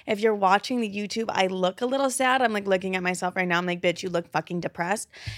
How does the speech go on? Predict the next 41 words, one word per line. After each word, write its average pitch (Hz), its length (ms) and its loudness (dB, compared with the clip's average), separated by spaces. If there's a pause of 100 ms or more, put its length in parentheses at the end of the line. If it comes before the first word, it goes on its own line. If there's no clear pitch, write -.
(120)
And 220 160 4
then 214 140 4
if 202 160 -2
you're 202 120 4
listening 190 420 4
to 190 60 0
this, 180 200 4
I 180 100 4
feel 185 180 0
like - 140 -4
we 196 80 -4
can 185 240 -2
all 170 220 2
just 175 240 -4
tell 180 160 0
my 185 100 0
energy's 175 500 -2
off. 254 320 0 (720)
And 214 100 2
I 202 100 8
would 220 100 4
have 208 100 0
loved 180 280 6
to 208 80 -4
come 196 240 -4
in 180 100 0
here 190 420 -2 (680)
and 240 160 2
act 220 220 6
like 226 220 6
all 208 200 8
was 208 200 4
well 185 260 8
and 190 100 2
all 185 240 6
is 185 200 4
fine, 240 420 4
all 185 160 -2
is 185 220 -2 (100)
dandy. 214 760 2 (180)
Uh, 196 400 2